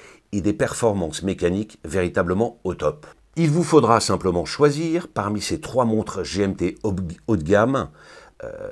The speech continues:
entre deux ambiances, un style résolument contemporain ou une esthétique empruntée au passé.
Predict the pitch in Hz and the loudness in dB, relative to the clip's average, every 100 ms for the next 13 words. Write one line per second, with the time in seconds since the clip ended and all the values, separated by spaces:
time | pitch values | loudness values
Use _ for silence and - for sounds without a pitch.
0 | - 101 - 101 120 107 82 78 80 - | -8 -6 -2 2 4 2 0 -2 -4 -8
1 | - _ - 113 - 143 120 107 120 123 | -14 _ -4 -4 -4 -2 0 2 4 4
2 | 117 110 104 95 92 85 92 87 113 135 | 4 2 0 -2 -2 -2 0 0 2 0
3 | 156 151 - - - - - 117 120 117 | -4 -8 -16 -16 -16 -20 -4 2 4 4
4 | 127 127 - 117 135 139 110 92 101 92 | 2 0 -2 -4 -4 -2 -2 -2 -2 2
5 | 123 90 92 76 71 62 | 2 2 0 -4 -6 -12